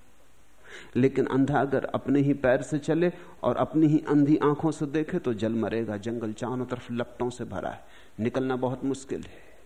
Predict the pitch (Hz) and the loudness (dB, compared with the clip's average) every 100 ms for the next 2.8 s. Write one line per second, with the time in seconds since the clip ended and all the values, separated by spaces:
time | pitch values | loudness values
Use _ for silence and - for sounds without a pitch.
0 | - - - - 135 170 170 160 - - | -20 -20 -6 -4 2 4 4 2 0 -6
1 | 98 85 87 110 131 - 147 - 151 151 | -6 -6 -4 -4 -4 -4 -6 0 0 2
2 | 147 165 143 - - - - - | 0 -2 -6 -10 -12 -12 -20 -20